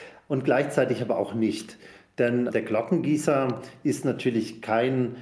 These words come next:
Hersteller, der ein Produkt herstellt, das möglichst bald wieder kaputt geht, damit er mehr zu tun hat, sondern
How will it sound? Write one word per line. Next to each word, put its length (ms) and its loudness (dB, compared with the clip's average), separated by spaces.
Hersteller, 560 2
der 500 2
ein 180 0
Produkt 380 0
herstellt, 640 2
das 360 -2
möglichst 320 0
bald 240 2
wieder 160 4
kaputt 360 -2
geht, 160 2
damit 220 2
er 80 4
mehr 200 0
zu 120 -12
tun 260 -2
hat, 220 -4
sondern 460 0